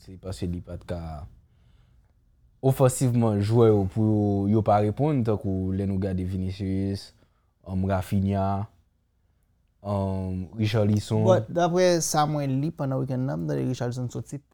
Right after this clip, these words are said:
Speaker 2: pou blesi. Se pa kòmsi se chanjman antrenè a te vle fè vrèman sou Richa Lisonn.
Speaker 1: Wi, men si n ap pale de reponn, kòmsi youn nan jwè sa yo pa t reponn,
Speaker 2: yè men yon jwè tankou Richa Lisonn.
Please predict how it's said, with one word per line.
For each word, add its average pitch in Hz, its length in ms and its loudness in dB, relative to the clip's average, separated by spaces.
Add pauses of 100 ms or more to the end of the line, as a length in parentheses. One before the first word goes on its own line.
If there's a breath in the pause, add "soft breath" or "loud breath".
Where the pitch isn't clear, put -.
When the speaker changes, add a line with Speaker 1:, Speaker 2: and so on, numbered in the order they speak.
(100)
Speaker 2:
pou 196 160 -6
blesi. 131 400 -8
Se 123 160 -16
pa 123 160 -4
kòmsi 127 320 -6
se 127 140 -20
chanjman 120 480 -10
antrenè 117 260 -8
a 107 80 -8
te 117 160 -10
vle 117 240 -8
fè 95 160 -14
vrèman 101 320 -12
sou 104 160 -14
Richa 107 240 -12
Lisonn. - 240 -20 (320)
Speaker 1:
Wi, 123 240 2
men 98 460 0 (100)
si - 160 -10
n 110 80 0
ap 104 160 0 (500)
pale 98 320 0
de 90 140 -4
reponn, 95 420 -6
kòmsi 90 300 -8
youn 98 200 -16
nan 98 140 -4
jwè 90 160 -6
sa 90 120 -8
yo 87 120 -8
pa 87 140 -12
t - 100 -20
reponn, 98 300 -6 (320)
Speaker 2:
yè 254 180 8 (600)
men 170 400 2 (400)
yon 220 140 -2
jwè 196 140 2
tankou 175 300 -4
Richa 151 280 -2
Lisonn. 170 560 -4